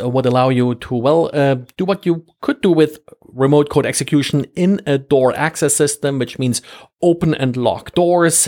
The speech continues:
evade logging, evade notification. So all the good things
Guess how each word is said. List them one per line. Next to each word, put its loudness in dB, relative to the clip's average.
evade 0
logging, 2
evade -2
notification. -2
So -2
all 2
the 2
good 0
things 0